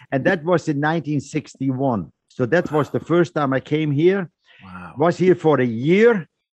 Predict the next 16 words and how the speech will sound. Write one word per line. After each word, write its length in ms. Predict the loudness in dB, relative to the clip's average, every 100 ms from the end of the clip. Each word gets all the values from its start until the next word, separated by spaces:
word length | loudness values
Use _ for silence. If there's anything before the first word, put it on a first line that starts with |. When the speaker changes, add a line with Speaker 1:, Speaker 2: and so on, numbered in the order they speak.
| _ _ _ _ -2
Speaker 1:
I 100 | -2
stayed 360 | -2 -2 -4 -2
with 180 | -4 -6 -6
Diane 360 | -2 -2 -2 -2
and 120 | 0
her 100 | 0
parents. 640 | 2 0 0 -2 -8 -16 _ _ _ _ _ -6
And 300 | -4 -2 -2
Diane 320 | -2 -2 -2
and 100 | -2
I, 300 | 0 0 -2 -2
Diane 280 | -2 -2
is 140 | -6 -6
an 100 | -4
only 240 | -4 -4
child. 460 | -4 -4 -2 -4